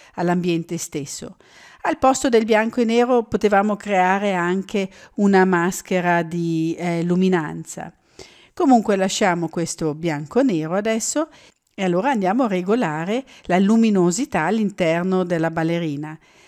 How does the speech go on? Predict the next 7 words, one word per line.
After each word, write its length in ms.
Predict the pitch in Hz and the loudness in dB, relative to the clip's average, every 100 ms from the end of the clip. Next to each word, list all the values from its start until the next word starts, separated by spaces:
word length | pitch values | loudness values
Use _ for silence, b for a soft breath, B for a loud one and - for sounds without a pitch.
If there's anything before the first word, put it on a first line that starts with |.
| b | b
e 100 | 285 | -2
per 140 | 339 | -2
questo, 560 | - 240 233 - 302 - 392 - | 0 0 0 -2 -4 -4 -14 -6
eh, 200 | 214 196 | -4 -2
scelgo 500 | - 214 208 214 208 | 0 0 0 0 -2
i 140 | 269 | -2
livelli 680 | 185 190 214 170 151 156 160 | -2 0 0 0 -4 -6 -12